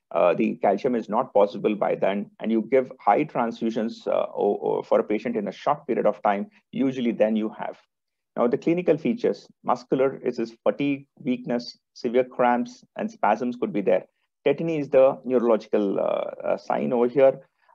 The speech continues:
The Troche sign or the Chihuahua si-, sign is something which we will see. Hallucinations, dementia, seizures, extra-, extrapyramidal disorders. Now, the other one, uh, most important, cardiovascular, heart failure, ventricular arrhythmias,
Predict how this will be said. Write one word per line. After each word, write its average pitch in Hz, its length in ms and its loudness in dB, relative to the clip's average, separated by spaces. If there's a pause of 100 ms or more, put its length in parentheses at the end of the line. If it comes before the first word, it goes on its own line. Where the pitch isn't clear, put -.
The 123 140 2
Troche 131 420 4
sign 120 260 2
or 110 80 2
the 127 360 0
Chihuahua 117 680 2
si-, - 80 -14
sign 113 240 -2
is 113 80 -6
something 110 340 -4
which 104 300 -8
we 110 160 -6
will 113 160 -2
see. 110 360 -6
Hallucinations, 123 600 -2
dementia, 113 460 -2
seizures, 107 560 -2
extra-, - 380 0
extrapyramidal 120 760 -2 (320)
disorders. 113 600 0 (400)
Now, 117 80 0
the 123 180 2
other 156 240 6
one, 147 320 0 (160)
uh, 107 360 2 (120)
most 139 640 -4
important, 123 500 -2
cardiovascular, 113 720 4
heart 113 260 2
failure, 110 300 4
ventricular 113 600 0
arrhythmias, 104 520 0